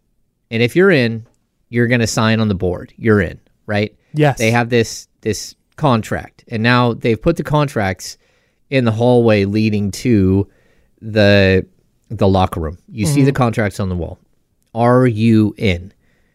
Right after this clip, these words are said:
Speaker 1: Now, what
Speaker 2: That's
Speaker 1: you
Speaker 2: the whole contract?
Speaker 1: Y-, yeah,
Speaker 2: Is it,
Speaker 1: it's
Speaker 2: like, on King's letterhead? How official did they go?
Speaker 1: Like, I'll, I'll take a picture of it
Speaker 2: Please
Speaker 1: for
Speaker 2: do.
Speaker 1: next time. And it, like, it's a very specific, are, are you in? And what it is, it's a contract between all of the teammates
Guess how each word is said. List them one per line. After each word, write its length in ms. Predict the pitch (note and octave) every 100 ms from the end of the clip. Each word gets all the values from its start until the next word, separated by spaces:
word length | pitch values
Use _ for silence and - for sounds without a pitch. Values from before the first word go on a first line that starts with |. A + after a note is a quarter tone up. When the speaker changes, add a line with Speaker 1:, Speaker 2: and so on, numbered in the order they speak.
| _ _ -
Speaker 1:
Now, 320 | A#2 F2 - _
what 100 | -
Speaker 2:
That's 140 | D#3 D#3
Speaker 1:
you 40 |
Speaker 2:
the 80 | F3
whole 140 | F3
contract? 520 | E3 E3 D#3+ G#3 G3+ _ _ _ _
Speaker 1:
Y-, 100 | - _ -
yeah, 200 | C3 B2
Speaker 2:
Is 220 | - D3+
it, 40 | G3+
Speaker 1:
it's 60 |
Speaker 2:
like, 160 | G3+ F#3
on 140 | A3
King's 260 | - G3+ F#3
letterhead? 420 | D#3 D#3 E3 G3
How 180 | F#3+ F#3+
official 300 | F3+ F#3 D#3+
did 140 | C3+ B2
they 100 | A#2
go? 220 | A#2 - _ _
Speaker 1:
Like, 220 | C#3+ A#2+
I'll, 120 | C3+ C3+
I'll 120 | C#3+
take 220 | F3 E3
a 40 |
picture 300 | D#3+ C#3+ B2+
of 80 | G#2
it 160 | A2 -
Speaker 2:
Please 200 | F3+ E3+
Speaker 1:
for 60 | A#2+
Speaker 2:
do. 60 |
Speaker 1:
next 120 | B2
time. 220 | - G#2 - _ -
And 300 | B2+ A#2+ A#2
it, 280 | - - B2
like, 240 | B2+ A#2+
it's 160 | C3+ A#2+
a 60 | B2
very 260 | A#2+ D#3
specific, 500 | E3 - - D3 D3
are, 220 | - G#2+
are 160 | - A2+
you 180 | B2 F#3
in? 240 | E3+ G#2+ _ _ _ _ _ -
And 380 | C#3+ C3 B2+ C3+
what 240 | C3 C#3
it 120 | E3+ E3+
is, 240 | C3 C#3
it's 160 | C3 C3+
a 100 | A#2+
contract 540 | - A#2 A2 B2 -
between 360 | C3+ - B2+ A#2
all 240 | G#2 A#2
of 60 | C#3+
the 100 | C3+
teammates 580 | - F#2 F#2+ D#3+ -